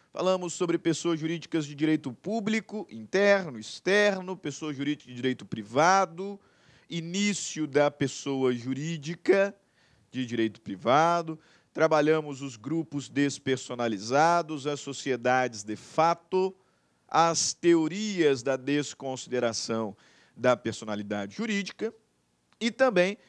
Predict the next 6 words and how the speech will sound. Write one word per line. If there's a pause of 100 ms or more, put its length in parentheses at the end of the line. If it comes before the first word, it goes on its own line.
(200)
sobre
a
extinção (400)
da (240)
pessoa
jurídica.